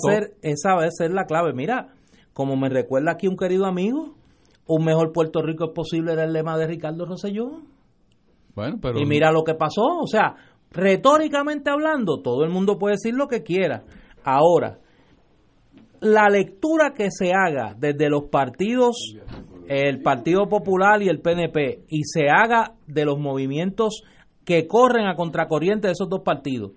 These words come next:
Speaker 2: del ánimo, del estado de ánimo del electorado, va a ser fundamental para lo que pueda, para lo que pueda pasar. Vamos a la pausa y cuando regresemos, uno que ha hecho un diagnóstico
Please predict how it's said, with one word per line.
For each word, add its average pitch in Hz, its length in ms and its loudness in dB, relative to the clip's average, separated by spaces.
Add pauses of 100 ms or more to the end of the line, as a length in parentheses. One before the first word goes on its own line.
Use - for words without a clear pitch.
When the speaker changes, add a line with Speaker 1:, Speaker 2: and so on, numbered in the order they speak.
(280)
Speaker 2:
del 156 260 4
ánimo, 180 440 4
del 123 120 0
estado 196 380 0
de 220 60 2
ánimo 220 360 -2
del 190 120 0
electorado, 170 680 -2 (640)
va 123 80 2
a 120 40 -4
ser 139 200 0
fundamental 180 680 -4 (500)
para 131 200 2
lo 131 120 0
que 123 120 -2
pueda, 143 440 0
para 135 180 0
lo 131 100 0
que 131 120 -4
pueda 143 240 -2
pasar. 170 360 -6 (380)
Vamos 180 300 6
a 220 40 8
la 208 140 6
pausa 220 320 6
y 165 60 4
cuando 156 280 4
regresemos, 180 720 2
uno 175 240 0
que 196 80 -2
ha 190 60 2
hecho 196 140 -2
un 196 80 0
diagnóstico 196 800 0